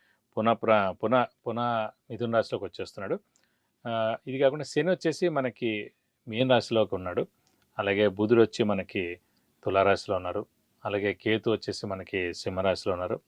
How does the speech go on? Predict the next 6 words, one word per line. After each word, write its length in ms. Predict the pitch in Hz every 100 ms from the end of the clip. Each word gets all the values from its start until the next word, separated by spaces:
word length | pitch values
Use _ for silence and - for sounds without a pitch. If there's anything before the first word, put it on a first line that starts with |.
| _
ఇంకా 180 | 123 107
ఆఖరిగా 320 | 98 110 104
శుక్రుడు 420 | 104 - - 110 107
వచ్చేసి 300 | 113 - 107
మనకి 420 | 98 90 92 87 _ _ _ _ -
తులారాశిలో 680 | 101 113 113 104 113 165